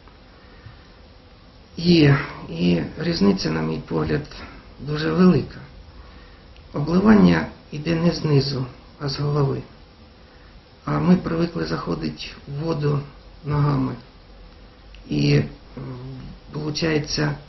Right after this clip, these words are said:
спочатку стрес, а потім уже чувство води. Тобто, коли вода лється на голову, вже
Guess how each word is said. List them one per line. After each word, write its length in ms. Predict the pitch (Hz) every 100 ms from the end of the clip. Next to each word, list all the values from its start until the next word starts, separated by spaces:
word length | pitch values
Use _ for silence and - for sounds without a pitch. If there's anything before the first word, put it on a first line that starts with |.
| - -
спочатку 640 | - 147 143 151 147 139
стрес, 560 | 131 - - 208 - - - - - - - - - -
а 100 | 135
потім 420 | 143 135 185 180
уже 220 | 143 143
чувство 640 | - 143 143 - 139 139 139 -
води. 460 | 139 147 135 113 117 -
Тобто, 240 | 135 139 135 -
коли 200 | 143 139
вода 380 | 143 143 143 143 -
лється 360 | 139 139 - 147
на 100 | 143
голову, 380 | 170 196 143 135
вже 220 | 135